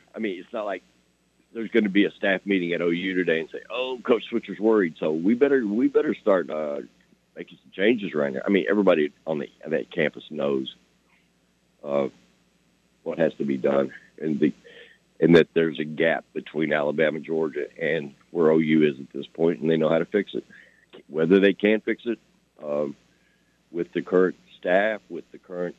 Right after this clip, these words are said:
commitment to resources, uh, remains to be seen. But I just know over the last five recruiting, uh,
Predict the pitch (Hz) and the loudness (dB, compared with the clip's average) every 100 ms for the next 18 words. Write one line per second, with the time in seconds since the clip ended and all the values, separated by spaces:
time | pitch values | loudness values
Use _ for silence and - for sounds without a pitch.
0 | - 92 98 85 90 98 98 101 110 107 | -16 -8 -6 -4 -6 0 0 0 0 0
1 | - 98 98 - _ _ _ _ _ _ | -2 -12 -14 -20 _ _ _ _ _ _
2 | _ - 80 82 82 73 82 82 85 - | _ -2 2 2 0 -4 -6 -2 -2 -4
3 | 71 73 - 60 52 - _ - 71 64 | -10 -10 -10 -12 -12 -20 _ -10 -6 -6
4 | - - - _ _ - 71 76 76 - | -8 -20 -20 _ _ -18 -10 -8 -8 -10
5 | - _ - - _ _ - 90 87 87 | -20 _ -20 -20 _ _ 4 8 8 6
6 | 85 82 85 87 - - _ 85 82 82 | 2 4 4 2 0 -10 _ -8 -6 -8
7 | 85 - 95 92 85 _ _ _ _ _ | -10 -8 -6 -6 -8 _ _ _ _ _
8 | _ _ _ - 80 | _ _ _ -8 -6